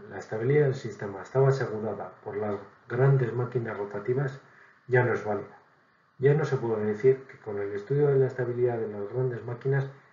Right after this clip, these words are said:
se asegura la estabilidad del sistema. Tenemos nuevos equipos conectados en zonas remotas que afectan a la estabilidad localmente, pero también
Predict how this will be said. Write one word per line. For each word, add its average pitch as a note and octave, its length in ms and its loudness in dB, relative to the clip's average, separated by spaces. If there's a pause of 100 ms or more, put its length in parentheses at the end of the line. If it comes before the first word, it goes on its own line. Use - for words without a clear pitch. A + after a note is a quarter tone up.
se - 160 -8
asegura A#2 420 0
la A2+ 80 0
estabilidad G#2 520 -6
del G#2 120 -6
sistema. - 520 -14 (720)
Tenemos C3+ 340 2
nuevos C#3+ 300 4
equipos - 320 -10 (200)
conectados A#2+ 520 0
en A#2+ 120 -4
zonas C3 280 0
remotas B2 480 -6 (100)
que G#2+ 60 -10
afectan B2+ 440 0
a A2+ 60 -4
la G#2+ 260 -6
estabilidad A2 560 -4
localmente, A2 560 -8 (600)
pero G2 240 0
también A#2 480 0